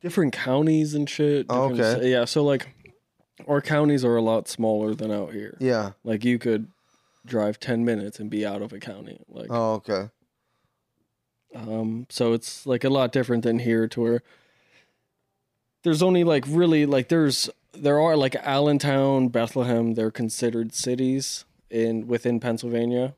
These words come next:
Speaker 2: Okay.
Speaker 1: But, uh, they're nowhere near, like, Pittsburgh or Philadelphia.
Speaker 2: Yeah.
Speaker 1: But they are because of population-wise, um, considered cities. Um, so that's where, like, um,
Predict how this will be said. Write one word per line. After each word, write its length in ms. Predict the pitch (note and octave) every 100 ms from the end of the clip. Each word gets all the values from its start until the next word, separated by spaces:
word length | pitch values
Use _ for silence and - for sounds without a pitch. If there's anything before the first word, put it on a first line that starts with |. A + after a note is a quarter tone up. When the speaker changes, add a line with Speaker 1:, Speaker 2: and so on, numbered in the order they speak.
| A#2+
Speaker 2:
Okay. 240 | A#2 B2+
Speaker 1:
But, 220 | A#2 A2 A2
uh, 240 | G#2 G#2
they're 180 | A2+ A#2
nowhere 460 | C3+ C3 B2 A#2
near, 480 | A2 A#2+ C3 A#2 A2
like, 280 | G#2 G2+ G2+
Pittsburgh 520 | B2+ G#2+ - G#2+ G2+ -
or 160 | G2+
Philadelphia. 680 | - G#2+ G2+ - F#2+ - - -
Speaker 2:
Yeah. 360 | C3 A#2 G2+ -
Speaker 1:
But 200 | A#2+ A2+
they 160 | C3
are 380 | B2 D3+ C#3+ C3
because 340 | C3 C3 B2+ A#2
of 80 |
population-wise, 1300 | A2+ A2 A#2 A#2 G#2+ G#2+ A2 G#2+ G#2+ G#2 A#2+ - -
um, 460 | - A2 G#2+ - C#3 _
considered 520 | B2+ B2 B2 B2 B2+
cities. 520 | - B2 B2 B2+ C#3 - _ _ _
Um, 240 | - A2+ A#2
so 140 | -
that's 220 | C3 C#3+ D3+
where, 140 | C#3
like, 280 | C3 B2 A#2+
um, 460 | G#2+ G#2+ G#2 A2